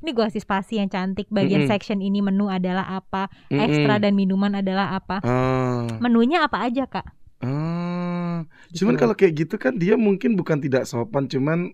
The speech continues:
Speaker 2: agak nggak pinter aja ya.
Speaker 1: Iya.
Speaker 2: <laughs> Kalau yang nggak sopan ada nggak sih?
Speaker 1: Ada yang banyak P, P, P, P, P, P, P, P, P, P,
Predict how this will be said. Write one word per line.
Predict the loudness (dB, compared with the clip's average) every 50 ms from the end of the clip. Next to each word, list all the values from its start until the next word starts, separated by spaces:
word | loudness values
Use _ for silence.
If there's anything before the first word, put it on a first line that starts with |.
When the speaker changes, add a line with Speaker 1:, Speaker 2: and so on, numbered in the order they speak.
| _
Speaker 2:
agak | _ -4 -4 0 0 0 0
nggak | 0 -4 -4 -2
pinter | -4 -4 -4 -4 -4
aja | -6 -4 -4 -2 2 4 4
ya. | 4 4 2 0 -4 -6
Speaker 1:
Iya. | -4 -2 -2 -2 -2 -2 0 0
Speaker 2:
<laughs> | 0 0 -2 -10 -12 -8 -8 -10 -6 -4 -6 -6 -2 -4 -4 -4 -6 -14 -16 -16 -16 -6
Kalau | 4 6 8 8 10
yang | 8 6 6
nggak | 4 2 2
sopan | 2 2 0 2 0
ada | 2 0 0
nggak | 0 0 -2 0
sih? | 0 -2
Speaker 1:
Ada | 0 0 0 0 2 2
yang | 2 2 2
banyak | 2 0 0 0 -2
P, | -4 -4 -6
P, | -4 -4 -4
P, | -4 -4
P, | -6 -6 -6
P, | -6 -4 -6
P, | -4 -4 -6
P, | -6 -6 -6
P, | -6 -6 -8
P, | -6 -8 -8
P, | -6